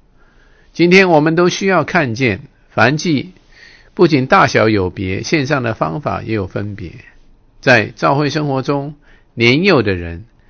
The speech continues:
是献唱非常小的基督，并且是以天然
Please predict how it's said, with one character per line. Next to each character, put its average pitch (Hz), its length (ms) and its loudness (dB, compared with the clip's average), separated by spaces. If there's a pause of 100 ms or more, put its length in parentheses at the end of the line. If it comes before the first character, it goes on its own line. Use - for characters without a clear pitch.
(180)
是 151 160 -4
献 143 280 0
唱 113 300 -2
非 165 240 0
常 104 240 -6
小 85 240 -8
的 92 140 -12
基 98 240 -8
督， 95 320 -8 (200)
并 143 160 -2
且 92 220 -6
是 - 160 -8
以 95 140 -6
天 175 400 0
然 95 300 0